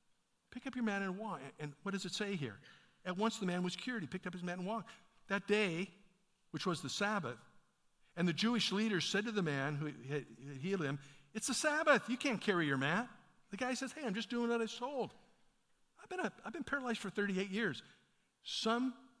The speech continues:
fellow said, 'Pick up my mat and walk.' If you would have healed me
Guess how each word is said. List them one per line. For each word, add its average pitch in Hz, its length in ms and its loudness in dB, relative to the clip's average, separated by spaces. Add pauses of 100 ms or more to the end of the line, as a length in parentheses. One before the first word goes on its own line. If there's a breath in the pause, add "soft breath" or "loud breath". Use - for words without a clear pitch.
(280)
fellow 185 540 0 (240)
said, - 240 0
'Pick - 180 2
up 226 80 0
my 185 80 0
mat 185 260 2
and 156 80 -6
walk.' 214 300 0 (840)
If 170 160 -4
you 202 120 4
would 277 80 2
have 240 80 2
healed 254 240 2
me 269 240 2